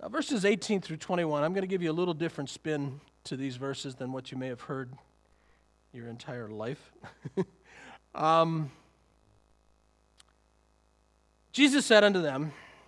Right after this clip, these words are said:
"Unto what is the kingdom of God like?" Now, I want you to see, again, you have to understand the context here, and I want you to see what's just happened. The ruler of the synagogue,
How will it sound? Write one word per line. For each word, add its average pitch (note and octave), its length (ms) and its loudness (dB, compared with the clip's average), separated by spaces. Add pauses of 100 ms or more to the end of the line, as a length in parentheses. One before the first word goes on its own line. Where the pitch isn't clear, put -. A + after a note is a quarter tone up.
(1500)
"Unto G#3+ 280 2
what A#3+ 180 6
is C4 120 2
the A#3 100 0
kingdom G#3 280 4
of F#3 100 2
God F3 180 4
like?" D3+ 120 -2
Now, F#3+ 120 2
I - 20 4
want D4 200 2
you C#4 60 0
to A#3+ 60 0
see, E3 500 0 (380)
again, D3+ 380 -2 (1000)
you F3+ 120 -4
have G#3+ 100 0
to A#3+ 60 4
understand G#3+ 400 4
the G3 40 -2
context G3 540 -2
here, D3 80 0
and D3 80 -2
I D#3 40 0
want D#3 180 -6
you F3+ 60 -8
to - 40 -10
see F#3 120 -4
what's D#3 180 -4
just D#3+ 180 -12
happened. D#3+ 320 -6 (1900)
The D#3 80 -2
ruler C4+ 300 8
of A#3 60 6
the G#3+ 60 2
synagogue, E3+ 600 2